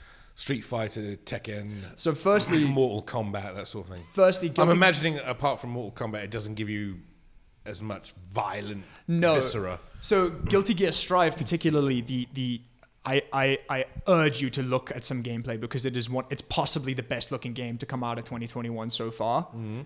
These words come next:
Speaker 2: It, the, s-, the animation style is ridiculously good. Um, some animations are, are animated on a one-to-one frame.
Speaker 1: So it looks pretty.
Speaker 2: It looks incredible.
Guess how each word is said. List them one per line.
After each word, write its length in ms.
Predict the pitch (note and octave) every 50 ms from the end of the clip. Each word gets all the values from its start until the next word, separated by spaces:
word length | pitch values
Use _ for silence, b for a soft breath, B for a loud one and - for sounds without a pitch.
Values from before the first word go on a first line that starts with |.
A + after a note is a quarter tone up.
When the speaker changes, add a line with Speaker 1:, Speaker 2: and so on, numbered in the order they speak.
| - -
Speaker 2:
It, 220 | D#3+ C#3 - -
the, 60 | D3
s-, 160 | C3 - -
the 200 | - - D3+ C#3+
animation 400 | C3 D3 D3+ D3 C#3+ C3+ - D#3
style 300 | C3+ - - C#3 C3 C3
is 100 | B2+ A#2 A2+
ridiculously 720 | B2 A#2 - - C#3+ A#2+ - - B2+ B2 B2+ B2 - C3 B2
good. 380 | A#2 B2+ A#2+ A#2+ A#2 A2+ C3 - b b b b -
Um, 460 | C3 A#2+ A#2 A#2 A#2 A#2 A#2 A2+ - -
some 260 | - - E3+ D#3 D3
animations 540 | C#3 C#3 C#3+ C3+ C3+ C3+ C3 - D3 C3 C#3
are, 220 | C3+ C3+ B2+ A2+
are 180 | A2 C3 B2 - B2
animated 420 | B2+ B2+ B2+ B2 B2 A#2+ C#3+ C3
on 80 | C3 B2+
a 80 | B2
one-to-one 560 | A#2+ A#2+ B2 A#2+ A#2+ - C3 B2 B2 A#2+ A#2+
frame. 540 | B2 A#2 - B2 A#2+ B2 B2 B2 B2+ C3 C3
Speaker 1:
So 220 | - - F3+ D#3 D3
it 100 | C#3+ D3+
looks 260 | E3+ E3 E3 - -
pretty. 460 | - - - D#3 - - A#2+ G2 F2
Speaker 2:
It 80 | F#3 F#3+
looks 160 | F#3+ F#3 -
incredible. 500 | F3 D3+ - E3 D3 C3+ B2+ B2 B2